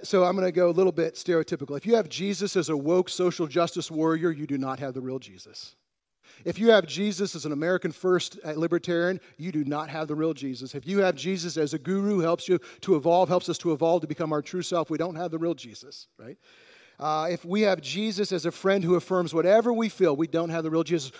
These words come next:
We might have a lot of things about Jesus. He might be a lot of things to us, but the one thing he is not is the ascended king. Right? So that, I, you say, "That's challenging." Well, that's in my notes. It's challenging. It's a challenge of the kingdom, right?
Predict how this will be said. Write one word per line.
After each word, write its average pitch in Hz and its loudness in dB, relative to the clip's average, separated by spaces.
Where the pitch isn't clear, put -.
We 254 2
might 277 6
have 233 4
a 220 6
lot 220 8
of - 0
things 208 2
about 196 0
Jesus. 160 -4
He 156 -4
might 214 0
be 202 6
a 208 4
lot 190 4
of 175 -2
things 180 -2
to 254 0
us, 180 6
but 170 0
the 170 -4
one 190 2
thing 175 -4
he 170 0
is 143 -6
not 190 -2
is 175 -2
the 160 -2
ascended 156 -6
king. 110 -20
Right? 160 -16
So 180 0
that, 233 0
I, 170 -12
you 165 -12
say, 160 -10
"That's 247 -12
challenging." 208 -10
Well, 185 -10
that's 285 -8
in 208 -6
my 233 -2
notes. 269 -2
It's - -8
challenging. 202 -6
It's 208 -2
a - -8
challenge 262 2
of 254 -4
the 247 -4
kingdom, 349 -6
right? 170 -14